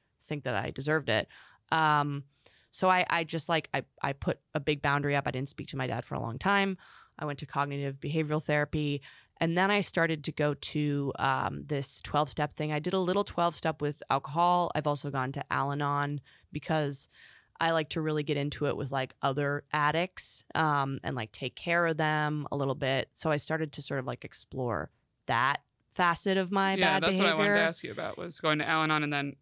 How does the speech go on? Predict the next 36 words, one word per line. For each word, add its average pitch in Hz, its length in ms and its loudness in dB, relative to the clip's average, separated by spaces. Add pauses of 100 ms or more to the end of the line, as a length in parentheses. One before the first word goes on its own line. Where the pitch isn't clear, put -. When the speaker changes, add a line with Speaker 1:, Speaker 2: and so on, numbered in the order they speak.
(140)
Speaker 2:
this 202 200 0
one 175 120 2
I 151 60 2
hadn't, 156 260 0
hadn't 165 360 -2
heard 190 160 4
of 135 140 -2
till 160 120 -2
you 156 60 4
Speaker 1:
Yeah. 127 100 6
Speaker 2:
told 123 120 2
me. 131 200 -4
A 160 120 0
C 160 220 -2
O 139 100 0
A? 175 260 0 (240)
Speaker 1:
Yeah. 175 200 2 (440)
So 175 480 4 (140)
they're 185 120 2
two, 262 580 0
like, 156 320 2 (160)
they're 185 80 -2
kind 208 180 0
of 202 80 -2
birds 160 220 0
of 147 80 -6
a 147 60 -2
feather, 156 500 -2
but 165 120 -2
Speaker 2:
Mm-hmm. 180 100 -4
Speaker 1:
they, 147 360 -2 (300)
they're 180 180 0
s-, - 180 -6
very 196 220 0
similar. 147 640 -4
So - 220 -6